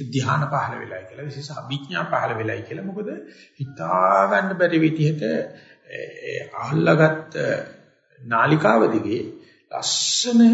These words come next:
කරුණු කාරණා තේරෙන්න පටන් ගන්නවා. වහන්න නරකෙවත් පේනවා. ඒ කොයි එක හෝ මේ විතක්ක විචාර දෙක තේරුම්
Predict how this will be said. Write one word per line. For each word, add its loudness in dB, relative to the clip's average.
කරුණු -12
කාරණා -4
තේරෙන්න -6
පටන් -12
ගන්නවා. -20
වහන්න -12
නරකෙවත් -2
පේනවා. -8
ඒ -2
කොයි 0
එක 4
හෝ 2
මේ -2
විතක්ක -12
විචාර -2
දෙක -8
තේරුම් -8